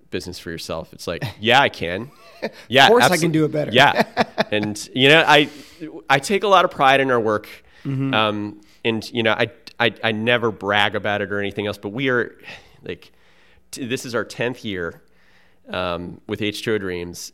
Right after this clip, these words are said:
Speaker 1: And, uh, I really do feel like if, if nothing else, like, I, I don't care if we're doing it better or whatever. I know that we've had an effect.
Speaker 2: Mm-hmm.
Speaker 1: Like, I've seen it.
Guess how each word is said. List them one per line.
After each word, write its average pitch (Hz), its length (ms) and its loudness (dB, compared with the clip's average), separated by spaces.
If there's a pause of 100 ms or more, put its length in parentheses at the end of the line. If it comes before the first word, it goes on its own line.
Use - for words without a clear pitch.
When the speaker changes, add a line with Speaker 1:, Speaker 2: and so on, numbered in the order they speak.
Speaker 1:
And, 87 340 -10
uh, 78 300 -8 (720)
I 101 120 -4 (160)
really 117 420 -4
do 98 380 -10
feel 98 240 -4
like 98 180 -4
if, - 160 -12 (120)
if 110 140 -10
nothing 113 380 -2
else, 101 220 -4
like, 98 140 -6
I, 120 180 -10 (160)
I 135 80 -8
don't 147 220 -10
care 87 240 -12
if - 100 -18
we're 80 80 -14
doing 82 260 -16
it - 100 -16 (240)
better 76 280 -10
or 76 120 -14
whatever. 80 380 -12 (460)
I 131 120 4
know 151 220 2
that 120 100 0
we've 98 200 -10
had 92 200 -10
an 82 120 -14
effect. - 540 -16
Speaker 2:
Mm-hmm. 139 360 0 (640)
Speaker 1:
Like, - 400 -12 (120)
I've 104 140 -4
seen 127 360 -6
it. 104 300 -6